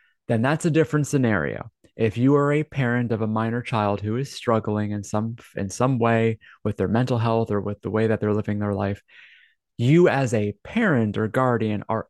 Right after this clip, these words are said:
obligated to ensure they get the help because they can, they are not capable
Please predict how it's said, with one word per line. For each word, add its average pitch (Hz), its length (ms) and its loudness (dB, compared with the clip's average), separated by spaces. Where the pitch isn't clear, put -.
obligated 127 800 0
to 117 180 -6
ensure 113 520 -2
they 117 160 2
get - 180 -2
the - 80 -6
help 104 200 -4
because 101 300 -6
they 117 400 2
can, 101 320 -6
they 117 120 2
are 120 80 4
not 120 180 0
capable - 760 -4